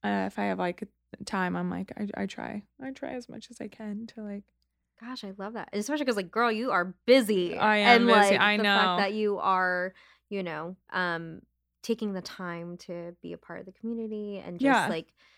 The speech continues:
Speaker 2: strengthen those relationships with people you connect with and everything. I think that's just, like, a testimony as to, like, what an awesome person you are.
Speaker 1: Yeah.
Speaker 2: <laughs>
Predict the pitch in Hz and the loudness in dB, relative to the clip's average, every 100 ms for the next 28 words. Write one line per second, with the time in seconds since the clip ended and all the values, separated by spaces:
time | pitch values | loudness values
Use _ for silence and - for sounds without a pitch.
0 | _ _ - - 202 196 185 175 165 185 | _ _ -12 -10 -8 -8 -8 -8 -10 -10
1 | 226 220 214 202 - 190 - 190 185 - | -8 -8 -8 -8 -8 -12 -12 -14 -12 -14
2 | 185 185 175 - 247 254 220 208 196 185 | -12 -12 -12 -12 -12 -12 -8 -6 -6 -6
3 | 180 175 - 175 165 175 170 170 - - | -8 -10 -10 -10 -10 -12 -12 -12 -12 -14
4 | 185 185 175 175 180 185 170 170 180 170 | -12 -12 -12 -14 -14 -14 -14 -14 -14 -14
5 | - 165 - 98 98 - - - - _ | -16 -16 -14 -14 -16 -18 -18 -20 -20 _
6 | 185 185 170 - _ _ _ - 185 175 | -18 -14 -14 -16 _ _ _ -14 -12 -10
7 | 180 170 175 185 - 208 - - - 220 | -14 -16 -14 -14 -14 -18 -20 -20 -12 2
8 | 240 226 214 | 4 4 0